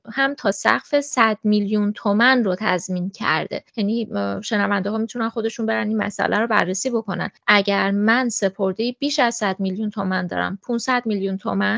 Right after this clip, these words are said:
فردا بانک ورشکست بشه، بانک مرکزی و اون صندوق ضمانت سپرده‌ها فقط صد میلیون تومان برمیگردونه و اون هم با تورمی که ما داریم، قطعاً زمانی که اون پول به من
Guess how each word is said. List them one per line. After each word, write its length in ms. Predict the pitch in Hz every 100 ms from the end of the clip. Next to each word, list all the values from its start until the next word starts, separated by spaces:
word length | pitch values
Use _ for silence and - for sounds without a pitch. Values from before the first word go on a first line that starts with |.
| 294 -
فردا 760 | - 233 226 214 208 220 254 277
بانک 440 | - 254 247 - -
ورشکست 760 | 202 208 - 202 220 202 208 -
بشه، 400 | 208 - 220 285 -
بانک 340 | 226 214 214
مرکزی 760 | 220 208 202 208 226 202 240 254
و 120 | 220
اون 120 | 233 254
صندوق 480 | - 208 196 196
ضمانت 540 | 202 202 202 196 196 220
سپرده‌ها 720 | - 202 214 202 220 254 277 _
فقط 400 | _ 247 240 277 294
صد 300 | - 294 320
میلیون 340 | 302 254 220 214
تومان 340 | 226 202 196
برمیگردونه 1000 | 196 202 196 190 196 190 190 190 190 208 226
و 40 | 254
اون 140 | 247
هم 180 | 277 277
با 80 | 233
تورمی 680 | - 240 220 220 247 294
که 140 | 302 269
ما 200 | 226 220
داریم، 300 | 202 196 262 226
قطعاً 500 | 226 - 254 269 240
زمانی 560 | 208 220 214 226 285
که 100 | 285
اون 160 | 254 214
پول 180 | 220 196
به 120 | 208
من 240 | 196 190